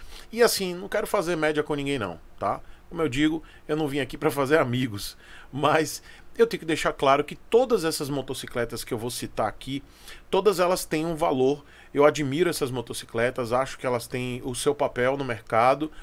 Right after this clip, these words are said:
ou tiveram, algumas não, não estão mais em linha, mas cada uma delas tem o seu valor.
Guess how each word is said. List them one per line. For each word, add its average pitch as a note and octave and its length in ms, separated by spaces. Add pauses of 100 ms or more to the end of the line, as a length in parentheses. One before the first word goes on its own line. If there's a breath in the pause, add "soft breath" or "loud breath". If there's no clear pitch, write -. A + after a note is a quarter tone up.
ou C3 160
tiveram, B2 540
algumas A#2+ 400
não, A#2+ 320 (240)
não B2 160
estão B2+ 200
mais A#2+ 220
em D3+ 80
linha, C#3+ 300 (440 loud breath)
mas F3+ 320 (120)
cada G#3+ 320
uma F3 240
delas D3 400
tem D#3 160
o - 60
seu D3+ 200
valor. C#3+ 380